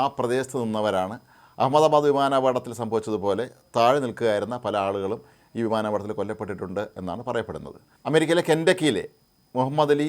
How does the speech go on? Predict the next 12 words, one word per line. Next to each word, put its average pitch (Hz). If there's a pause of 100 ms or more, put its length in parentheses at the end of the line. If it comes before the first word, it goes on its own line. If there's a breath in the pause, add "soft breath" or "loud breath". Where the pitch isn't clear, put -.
ഇൻ്റർനാഷണൽ 135
എയർപോർട്ടിലാണ് 110 (180)
ഈ 131 (100)
സംഭവം 107
നടന്നത്. 76 (540 soft breath)
ഈ 185
വിമാനം 165
ഹൊണലുലുവിലേക്ക് 156
പോവുകയായിരുന്നു 127 (140)
എന്നാണ് 110 (140)
പറയപ്പെടുന്നത്. 92 (880 soft breath)
ഈ 160